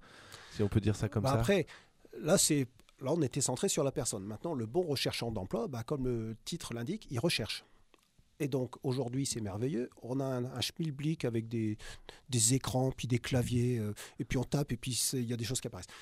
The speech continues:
Speaker 2: Donc, avec Internet, on trouve énormément de renseignements. Donc, sur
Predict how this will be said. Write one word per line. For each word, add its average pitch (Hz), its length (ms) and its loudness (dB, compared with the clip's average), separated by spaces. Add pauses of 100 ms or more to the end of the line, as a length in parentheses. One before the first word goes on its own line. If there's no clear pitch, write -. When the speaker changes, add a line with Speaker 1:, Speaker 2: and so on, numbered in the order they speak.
(220)
Speaker 2:
Donc, 131 240 0
avec 139 260 4
Internet, 139 640 0 (460)
on 120 80 -2
trouve - 340 0
énormément 165 560 4
de 131 60 0
renseignements. 117 440 0 (760)
Donc, 113 240 2
sur - 420 0